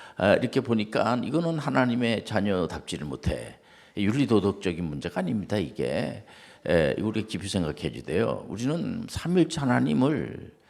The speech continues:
잘 설명하는 겁니다. 아버지를 잘 설명해서 아버지가 맨날 거짓말이나 하고 실수나 하고,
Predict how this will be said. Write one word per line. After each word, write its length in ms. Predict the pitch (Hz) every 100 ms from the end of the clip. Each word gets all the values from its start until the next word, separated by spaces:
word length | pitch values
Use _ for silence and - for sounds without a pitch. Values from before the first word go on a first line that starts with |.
| -
잘 300 | - - -
설명하는 600 | - - 156 117 87 104
겁니다. 440 | - 62 - 85 -
아버지를 500 | - 107 117 117 117
잘 180 | - 95
설명해서 460 | - - 82 - -
아버지가 680 | 95 120 123 120 113 60 - - - - -
맨날 500 | - 110 120 123 117
거짓말이나 760 | 110 104 113 107 104 104 104
하고 500 | 98 73 107 123 69
실수나 440 | - - - 107
하고, 580 | 110 101 69 95 139 110